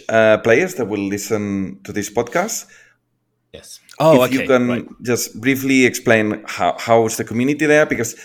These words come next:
Speaker 1: uh, right now, uh, we had a r-,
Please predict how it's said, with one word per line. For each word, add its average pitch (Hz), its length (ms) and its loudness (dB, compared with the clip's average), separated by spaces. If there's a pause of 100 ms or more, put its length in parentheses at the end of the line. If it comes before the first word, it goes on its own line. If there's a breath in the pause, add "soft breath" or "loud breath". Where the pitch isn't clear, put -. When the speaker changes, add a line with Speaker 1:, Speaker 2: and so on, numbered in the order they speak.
(360 loud breath)
Speaker 1:
uh, 90 60 -4
right 160 200 6
now, 143 260 6
uh, 104 500 0
we 107 120 -6
had 113 360 0
a 107 60 0 (140)
r-, 104 80 -12